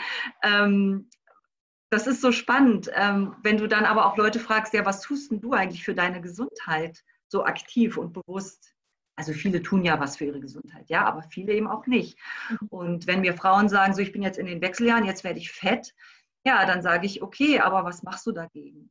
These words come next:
Speaker 1: Ne? Also dieses, das ist schon auch das Thema Eigenverantwortung. Was kann ich auch für mich bewusst und aktiv tun?
Speaker 2: Mhm.
Speaker 1: Und ich glaube, natürlich können wir nicht alle Krankheiten verhindern, ja, aber wir können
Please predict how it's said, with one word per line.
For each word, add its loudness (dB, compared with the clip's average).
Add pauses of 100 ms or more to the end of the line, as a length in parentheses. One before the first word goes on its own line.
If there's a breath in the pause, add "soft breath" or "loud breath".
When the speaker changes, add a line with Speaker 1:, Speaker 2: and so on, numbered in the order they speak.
Speaker 1:
Ne? 2
Also 2
dieses, -6 (200)
das -6
ist -8
schon 0
auch 0
das -12
Thema 2
Eigenverantwortung. 0 (460)
Was -8
kann -2
ich -6
auch -4
für -8
mich -4
bewusst -12
und -10
aktiv -14
tun? -8
Speaker 2:
Mhm. -8 (520 soft breath)
Speaker 1:
Und -18
ich -14
glaube, 2 (540)
natürlich 2
können 2
wir 0
nicht -4
alle 2
Krankheiten -4
verhindern, -10
ja, 2
aber 0
wir -4
können 0